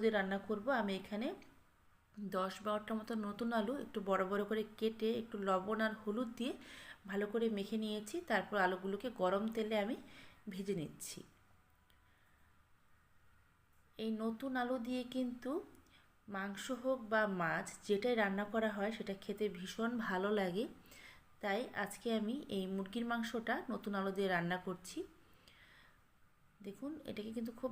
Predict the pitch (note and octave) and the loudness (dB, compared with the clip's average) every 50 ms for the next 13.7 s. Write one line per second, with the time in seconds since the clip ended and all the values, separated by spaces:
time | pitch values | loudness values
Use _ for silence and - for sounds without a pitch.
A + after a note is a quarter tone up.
0 | A3 G#3 G#3+ G#3+ A3+ A3+ A#3 A#3 A3+ A3+ A3+ - A#3+ A3+ G#3 G3+ G3+ G3+ G#3+ G#3+ | -2 0 0 2 2 2 2 2 2 0 0 -2 -6 -4 0 0 0 0 0 0
1 | G#3 G3+ G#3 G#3 G3 G3 F#3 F#3 F#3 A3 C4+ F#4 - - - - - - G#3 G#3 | 0 0 0 0 0 2 2 2 2 2 0 0 -2 -10 -20 -16 -8 -2 0 0
2 | A3 C4 - - C#4+ D4 F#4+ - - - - - - - - - - G#3 G3+ G#3 | 0 0 -2 -2 -2 -4 -4 -6 -10 -18 -18 -18 -20 -20 -14 -6 -4 -2 -2 -2
3 | G3 - - C4 A#3 G3+ G3 G3 G3+ - B3 A#3 G#3+ G3+ G3 G#3 G3+ G#3 A3 A3 | -4 -2 0 2 4 4 4 4 2 2 2 4 4 6 6 4 4 2 -2 0
4 | B3+ B3 G#3 - G3+ G3 F#3 F3+ F#3+ F3+ G#3 A3+ A3+ A3+ G#3 G3 G3+ A3+ A3+ A#3+ | 0 -2 0 2 4 4 4 6 6 4 4 4 2 2 0 2 2 0 0 2
5 | A3 A3+ A3 A3 G#3+ G3+ G3+ - G#3+ - A3 - - A3 G3+ G#3+ A3 G#3 F#3+ G3+ | 2 2 2 2 2 -2 -2 -4 -6 -10 -10 -8 -4 -4 0 0 0 0 0 0
6 | G#3 G#3 A3+ A3+ A3 G3 F#3 F3+ F#3 F#3+ A3+ B3 A#3+ A3 - - G#3+ G3 F#3+ F#3 | 2 4 6 6 6 6 4 2 0 0 0 0 -2 -2 -2 -2 0 2 2 2
7 | G3 G3 G#3+ G3+ G3 G3 G#3+ G3+ F#3+ F#3 G#3 G#3+ A3 B3 A#3+ A#3 A#3 G#3+ A#3+ D4 | 2 2 2 2 2 2 0 0 0 2 2 2 4 2 0 2 0 0 0 0
8 | G4 - - - - - - - - - - - G#3 G3 G3 - - A3+ G#3+ G3 | -2 -4 -8 -16 -18 -18 -20 -20 -20 -14 -4 0 0 0 0 0 0 2 2 4
9 | G3 G3+ F#3+ - G#3+ G#3+ - G#3+ G3+ G#3 G3+ G3+ G#3+ G#3 G#3 G#3 A3 A3+ A3+ G3 | 2 2 0 -2 -4 0 0 0 0 0 0 0 0 -2 -2 -2 -2 -2 -2 -4
10 | - - - G3+ G3+ A3 G#3+ F#3 F#3+ F#3+ F#3 E3+ D#3+ D3 - - - - - - | -6 -2 -2 0 0 0 0 0 2 2 2 2 2 0 -2 -4 -10 -16 -18 -20
11 | - - - - _ - - - _ - - - - - - - - - - - | -20 -20 -20 -20 _ -20 -20 -20 _ -20 -20 -20 -20 -20 -20 -20 -20 -20 -20 -20
12 | - - - - - - - - - - - - - - - - - - - - | -20 -20 -20 -20 -20 -18 -16 -16 -16 -16 -16 -18 -20 -20 -20 -20 -20 -20 -20 -20
13 | - - - - - - G#3+ G#3+ A3 A3 A#3+ A#3+ A#3 C4 | -20 -20 -20 -18 -8 -4 -2 0 0 0 0 -2 -2 -2